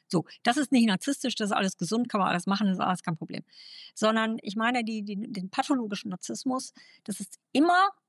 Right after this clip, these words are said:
eine Selbstwertregulationsstörung. Das muss man sich vorstellen wie ein Wackelkontakt, ne? Bei einer Lampe, die einen Wackelkontakt hat. Und man sagt, das, das flackert immer nur komisch und es ist meistens dunkel und so. Und mit dieser Selbstwertregulationsstörung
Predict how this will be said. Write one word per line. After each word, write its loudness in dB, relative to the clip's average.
eine 2
Selbstwertregulationsstörung. 0
Das -2
muss 0
man 0
sich -2
vorstellen 2
wie 6
ein 4
Wackelkontakt, -2
ne? 2
Bei 4
einer 6
Lampe, 4
die 4
einen 6
Wackelkontakt -2
hat. -4
Und -4
man -2
sagt, -4
das, -6
das -2
flackert -2
immer 2
nur 4
komisch 4
und 0
es -2
ist 0
meistens 2
dunkel 4
und -4
so. -4
Und 0
mit 0
dieser 4
Selbstwertregulationsstörung -2